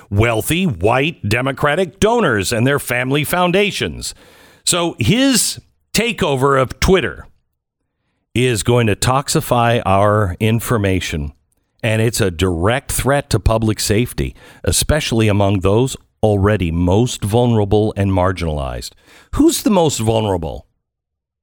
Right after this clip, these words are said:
Who is the most vulnerable? The most vulnerable are the people who can't read,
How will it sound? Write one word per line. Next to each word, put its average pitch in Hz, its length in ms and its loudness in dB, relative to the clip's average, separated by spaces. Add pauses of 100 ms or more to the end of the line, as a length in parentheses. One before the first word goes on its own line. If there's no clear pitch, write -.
(180)
Who 240 220 4
is 277 180 2
the 240 100 0
most 190 280 2
vulnerable? 120 640 -2 (560)
The 139 120 2
most 185 360 2
vulnerable 147 600 2
are 123 120 0
the 113 100 -2
people 143 560 0
who 120 140 0
can't 139 400 -4
read, 110 440 -2